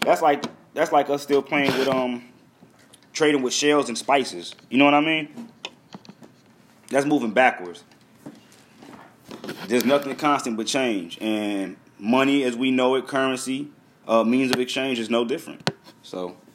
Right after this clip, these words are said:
um, anyways, almost ninety-two percent of current crypto traders would feel more comfortable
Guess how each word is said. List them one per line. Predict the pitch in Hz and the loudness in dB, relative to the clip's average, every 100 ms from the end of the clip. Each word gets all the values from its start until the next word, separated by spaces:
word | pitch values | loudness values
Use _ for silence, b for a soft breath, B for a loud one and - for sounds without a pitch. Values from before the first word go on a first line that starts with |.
| b b b b b - | b b b b b -2
um, | 104 104 107 | 0 0 2
anyways, | 156 120 107 101 101 | 0 2 0 -2 -4
almost | 117 123 120 | -4 -2 -2
ninety-two | 127 151 156 151 147 156 147 | 0 0 0 -2 0 0 0
percent | 143 - 143 135 - | -2 -2 -2 -2 0
of | 117 117 110 - | 2 2 0 -2
current | 147 135 123 | -2 -2 -4
crypto | - 165 - 127 | -4 -4 0 -2
traders | 120 127 120 113 | 0 0 0 -2
would | 110 | -6
feel | 107 117 | -2 0
more | 107 117 185 190 | 2 2 2 2
comfortable | 139 120 117 113 | -2 -4 -2 0